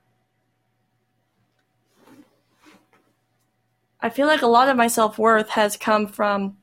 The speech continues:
getting back into church and walking with Christ through things.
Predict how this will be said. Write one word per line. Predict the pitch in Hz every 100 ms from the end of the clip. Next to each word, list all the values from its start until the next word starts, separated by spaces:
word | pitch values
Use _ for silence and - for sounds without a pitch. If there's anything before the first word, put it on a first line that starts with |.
| _ _ _ _ _ _ _ _ 196
getting | 226 233 220
back | 208 220 233
into | 208 196
church | 214 214 233 220
and | 202
walking | 196 202 202
with | 196 -
Christ | 208 208 214 -
through | 240
things. | - - 240 -